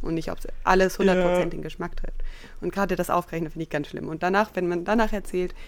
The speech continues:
Speaker 1: „Ich fand es aber toll“, äh, entschuldige mal, nee, wenn du s-, so ankommst, dann fandst du es offensichtlicherweise nicht toll. Dann sollte man's auch danach
Speaker 2: Ja.
Speaker 1: einfach stecken lassen und nicht noch versuchen. Das finde ich ganz furchtbar.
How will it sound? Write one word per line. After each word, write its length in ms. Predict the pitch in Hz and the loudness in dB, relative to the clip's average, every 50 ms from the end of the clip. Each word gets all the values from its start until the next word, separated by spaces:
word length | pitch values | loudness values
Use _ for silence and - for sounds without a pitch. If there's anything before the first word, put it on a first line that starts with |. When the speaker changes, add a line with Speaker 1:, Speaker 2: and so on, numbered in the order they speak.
| - - | -16 -16
Speaker 1:
„Ich 80 | - - | -4 2
fand 180 | - 226 220 208 | 4 4 4 4
es 140 | 202 - | 2 -2
aber 180 | - - - - | -2 -2 -2 -2
toll“, 440 | - - - 202 190 175 180 185 196 - - - - - - - - - - - | 0 2 2 4 4 4 2 0 -2 -6 -10 -10 -10 -10 -10 -12 -14 -14 -6 -2
äh, 80 | 202 202 | -2 -2
entschuldige 500 | - - 202 - 214 220 247 240 196 175 | 0 -2 0 2 2 2 4 4 2 0
mal, 140 | 175 165 | 0 2
nee, 240 | 180 208 208 220 208 | 4 6 6 6 4
wenn 100 | 175 180 | 4 2
du 60 | 185 | 2
s-, 220 | 180 175 175 180 - | 0 -2 -4 -10 -12
so 200 | - 202 196 214 | -10 -6 -2 0
ankommst, 520 | 208 - 220 233 226 220 202 208 202 - - | 0 0 0 0 -2 -2 -4 -4 -4 -4 -6
dann 80 | 214 | -4
fandst 240 | - - 214 202 220 | -2 -2 -4 -4 -4
du 20 | |
es 40 | 208 214 | -6 -6
offensichtlicherweise 760 | 202 - 220 196 202 - - 214 220 214 208 220 226 208 220 | -6 -4 -6 -6 -6 -8 -6 -4 -2 2 2 4 4 4 4
nicht 220 | 233 240 - - - | 2 2 0 -4 -4
toll. 280 | - 147 135 139 - - - - - - - - | -2 -2 0 2 2 2 2 2 0 -2 -2 -2
Dann 360 | - 170 180 180 180 - - - - - - | -2 -2 0 0 -2 -4 -6 -8 -10 -10 -6
sollte 260 | - - 202 196 - | -2 0 0 0 2
man's 220 | 190 190 190 - | 0 0 0 2
auch 160 | 202 202 196 - | 2 0 4 6
danach 300 | - 202 196 196 190 - | 6 6 8 8 8 8
Speaker 2:
Ja. 60 | 294 285 | 10 10
Speaker 1:
einfach 120 | 285 277 269 | 10 10 8
stecken 200 | 269 277 - 170 | 6 4 2 0
lassen 280 | 160 147 143 - - | -2 -2 -4 -6 -6
und 100 | 170 165 | -6 -4
nicht 140 | 180 170 165 | -4 -4 -6
noch 100 | 170 165 - | -8 -8 -6
versuchen. 380 | - 165 156 156 147 - - | -6 -6 -6 -6 -8 -8 -6
Das 140 | - 156 - | -4 -2 -2
finde 120 | - 160 | -2 -2
ich 120 | 156 - - | -2 -2 -4
ganz 180 | - 147 143 - | -4 -6 -6 -6
furchtbar. 400 | - 143 135 - - - 110 | -6 -6 -6 -6 -6 -6 -6